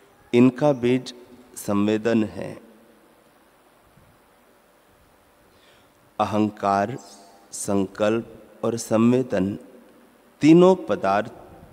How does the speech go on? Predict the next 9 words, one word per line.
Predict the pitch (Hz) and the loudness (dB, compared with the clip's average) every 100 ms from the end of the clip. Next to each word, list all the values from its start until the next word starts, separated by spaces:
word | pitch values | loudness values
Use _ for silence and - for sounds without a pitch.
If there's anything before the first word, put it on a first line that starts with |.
| - | -2
पर्यायार्थी | 110 104 107 107 120 117 117 101 - - 92 | -2 0 0 2 2 0 -2 -4 -12 -16 -14
है, | 92 87 - _ _ _ _ _ _ _ _ _ _ _ _ _ _ _ _ - | -14 -16 -18 _ _ _ _ _ _ _ _ _ _ _ _ _ _ _ _ -8
अर्थात | 101 - 110 127 - - - | -8 -6 -4 -4 -6 -20 -6
एक | 107 117 | -4 -4
ही | - 117 | -6 -10
है। | 196 92 - - - - _ _ - _ _ - - _ _ - _ _ 113 | -8 -14 -14 -20 -20 -20 _ _ -20 _ _ -20 -20 _ _ -20 _ _ -2
जब | 139 143 | -2 -2
फुरना | 117 107 113 147 | -6 -2 2 2
हुआ | 151 131 120 131 135 | 2 -2 -2 -2 -4